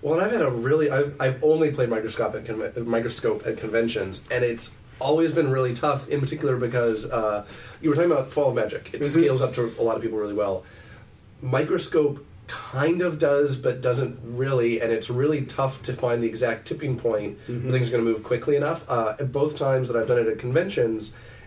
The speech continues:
Speaker 1: it has, we, we've gone around the table once, and then I'm like,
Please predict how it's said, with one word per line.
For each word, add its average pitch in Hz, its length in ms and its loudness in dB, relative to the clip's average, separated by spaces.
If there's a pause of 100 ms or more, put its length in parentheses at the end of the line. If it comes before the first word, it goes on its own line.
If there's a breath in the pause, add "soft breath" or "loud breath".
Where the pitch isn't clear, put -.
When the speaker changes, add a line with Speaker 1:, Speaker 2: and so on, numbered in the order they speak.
(100 loud breath)
Speaker 1:
it 117 240 0
has, 110 720 0 (1000 loud breath)
we, 131 200 0
we've 117 320 -2
gone 120 220 -4
around 131 160 2
the 135 80 0
table 127 240 2
once, 127 320 2
and 117 100 -2
then 113 80 2
I'm 113 160 2
like, 107 320 0